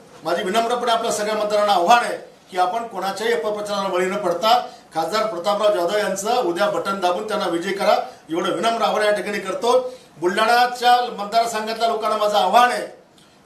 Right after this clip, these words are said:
देशाची गॅरंटी प्रधानमंत्री साहेब मो-, मोदी साहेबांची आहे,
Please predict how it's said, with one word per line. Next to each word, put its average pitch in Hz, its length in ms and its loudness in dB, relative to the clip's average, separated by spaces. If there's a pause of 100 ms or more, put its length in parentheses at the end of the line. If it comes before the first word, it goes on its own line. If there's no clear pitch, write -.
देशाची 254 520 2
गॅरंटी 240 340 0
प्रधानमंत्री 240 600 -2
साहेब 220 220 -2
मो-, 220 160 -4
मोदी 220 240 -2
साहेबांची 226 460 0
आहे, 196 100 0